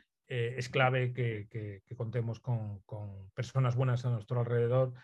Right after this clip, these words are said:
que nos ayuden en, en el camino. Sexto mandamiento, que vuestra presencia sea notoria. Al final, em, tenemos que aportar valor. O sea,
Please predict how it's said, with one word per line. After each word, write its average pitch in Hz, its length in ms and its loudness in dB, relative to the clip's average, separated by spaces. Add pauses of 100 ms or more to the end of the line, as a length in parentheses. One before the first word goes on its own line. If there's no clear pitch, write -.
(140)
que 131 80 -2
nos 123 180 2
ayuden 117 360 -2
en, 107 300 -8
en 120 140 -2
el 110 80 -4
camino. 104 360 -8 (1300)
Sexto 170 320 2
mandamiento, 160 680 4 (300)
que 139 80 -2
vuestra 131 280 4
presencia 135 380 0
sea 139 180 0
notoria. 120 520 2
Al 113 120 -6
final, 131 540 2 (340)
em, 120 540 2
tenemos 156 260 0
que 151 80 4
aportar 123 380 2
valor. 117 300 4
O 101 60 -6
sea, - 180 -16